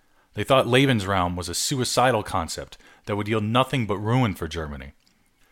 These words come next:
They thought the occupation of Czechoslovakia a ridiculous exercise. But when the Czech government capitulated, it rendered the German generals impotent, and the army fell deeper into Hitler's personal sway. The Poles were the first real obstacle Hitler had faced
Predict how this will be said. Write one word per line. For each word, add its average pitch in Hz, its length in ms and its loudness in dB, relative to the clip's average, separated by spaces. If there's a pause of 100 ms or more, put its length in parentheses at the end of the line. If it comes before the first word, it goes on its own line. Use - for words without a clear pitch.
(260)
They 131 100 4
thought 139 280 0
the 131 100 4
occupation 139 600 2
of 117 120 -6
Czechoslovakia 131 920 2
a 104 60 -4
ridiculous 113 640 0
exercise. - 680 -6 (540)
But 117 100 -4
when 131 140 2
the 123 60 2
Czech 139 280 2
government 127 380 2
capitulated, 98 760 -2 (340)
it 113 80 -4
rendered 123 420 0
the 113 60 -8
German 113 340 -2
generals 110 380 -2
impotent, 117 480 -8 (260)
and 101 100 -4
the 107 60 0
army 113 220 4
fell 107 160 0
deeper 117 360 -4
into 90 220 -4
Hitler's 95 360 -4
personal 95 440 -2
sway. 90 400 -4 (1800)
The 113 80 -6
Poles 175 400 4
were 110 80 0
the 98 80 2
first 117 320 -2
real 117 160 0
obstacle 117 460 -2
Hitler 117 320 0
had 101 100 -2
faced - 440 -2